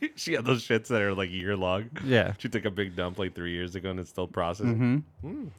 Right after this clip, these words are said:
Speaker 1: I mean, good.
Speaker 2: I take it wherever I go 'cause it's not.
Speaker 1: Yeah. Did you
Speaker 2: Yeah.
Speaker 1: cremate it? It's like in a little urn.
Speaker 2: Yeah.
Speaker 1: That's
Speaker 2: Just her
Speaker 1: really,
Speaker 2: poop.
Speaker 1: that's actually very
Speaker 2: I
Speaker 1: sweet of you.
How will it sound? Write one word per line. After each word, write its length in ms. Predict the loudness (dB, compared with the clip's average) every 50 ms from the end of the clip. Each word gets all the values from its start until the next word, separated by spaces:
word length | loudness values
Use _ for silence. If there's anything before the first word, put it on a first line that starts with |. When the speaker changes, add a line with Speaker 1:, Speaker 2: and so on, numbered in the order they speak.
| -14 -12
Speaker 1:
I 40 |
mean, 200 | -10 -10 -8 -6
good. 200 | -6 -6 -2 2
Speaker 2:
I 140 | 4 6 6
take 340 | 4 2 0 2 4 4 6
it 60 | 4 4
wherever 380 | 4 4 4 4 4 4 2 2
I 60 | 2
go 340 | 2 2 2 2 2 0 -2 -4
'cause 140 | -4 -4 -4
it's 180 | -4 -4 -4
not. 220 | -4 -4 -4 -6 -10 -14 -20 _ -20 -10 -6
Speaker 1:
Yeah. 220 | -4 -4 -4 -4 -8 -12 _ _ _ -6
Did 100 | -4 -4
you 60 | -4
Speaker 2:
Yeah. 60 | -2
Speaker 1:
cremate 340 | -2 -4 -2 -2 0 0 0
it? 160 | 0 -2 -4 -8 -12
It's 100 | -14 -14
like 140 | -12 -10
in 80 | -10 -8
a 40 | -8
little 240 | -8 -8 -8 -6 -6
urn. 280 | -6 -6 -8 -8 -10 -12 _ _ _ -4
Speaker 2:
Yeah. 200 | -4 -2 -4 -6 -10 _ _ _ _ _ _ _ _ _ _ _ _ _ _ _ _ -4
Speaker 1:
That's 80 | -2 0
Speaker 2:
Just 140 | 2 4
her 80 | 6 4
Speaker 1:
really, 120 | 6 6
Speaker 2:
poop. 280 | 6 4 4 2 -2 -8
Speaker 1:
that's 120 | -6 -4 -2
actually 240 | -2 -2 -4 -6 -10
very 140 | -10 -12
Speaker 2:
I 20 | -12
Speaker 1:
sweet 300 | -12 -2 2 2 2 2
of 120 | 0 -6
you. 200 | -6 -6 -6 -8